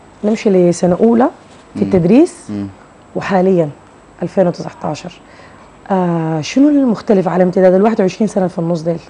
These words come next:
Speaker 1: أو عشرين سنة؟
Speaker 2: طيب، اختلفت الأجيال.
Speaker 1: مم.
Speaker 2: واختلفت، آه، منظومة العصر عمومًا، وحصل تطور في العشرين سنة دي.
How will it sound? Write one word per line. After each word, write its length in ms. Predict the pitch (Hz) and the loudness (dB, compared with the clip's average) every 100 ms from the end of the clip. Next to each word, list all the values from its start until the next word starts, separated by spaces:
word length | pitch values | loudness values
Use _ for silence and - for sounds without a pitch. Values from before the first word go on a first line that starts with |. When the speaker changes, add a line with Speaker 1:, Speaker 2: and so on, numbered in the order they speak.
| 202 | -4
Speaker 1:
أو 80 | |
عشرين 320 | 180 175 185 170 | -2 -2 -4 -6
سنة؟ 200 | - 175 - - | -8 -14 -14 -4
Speaker 2:
طيب، 200 | 123 101 - - - - - - - - - | -2 -4 -8 -20 -20 -20 -20 -20 -20 -20 -10
اختلفت 460 | - 170 160 156 | 0 4 2 2
الأجيال. 440 | 104 98 95 107 87 - - - - | -4 -4 0 -2 -2 -12 -20 -20 -14
Speaker 1:
مم. 160 | 190 160 156 - - - - - - - | -10 -10 -14 -20 -20 -20 -20 -20 -20 -12
Speaker 2:
واختلفت، 1300 | 92 101 101 95 95 92 90 - - - 117 113 113 101 - | -4 -2 0 -2 -4 -6 -6 -10 -12 -4 -2 -2 -4 -8 -6
آه، 340 | 98 92 87 87 | -4 -4 -4 -8
منظومة 540 | 92 98 104 113 98 | -8 -8 -6 -4 -6
العصر 360 | 87 101 104 107 | -6 -8 -8 -10
عمومًا، 400 | 95 98 101 85 80 - - - - - - - | -6 -6 -6 -8 -14 -20 -20 -20 -20 -20 -20 -18
وحصل 340 | - - - 120 | -10 -10 -8 -10
تطور 440 | - 131 127 110 | -4 0 2 0
في 80 | - | -4
العشرين 340 | 92 - 107 | -12 -8 -8
سنة 220 | 92 87 | -8 -8
دي. 80 | 76 | -10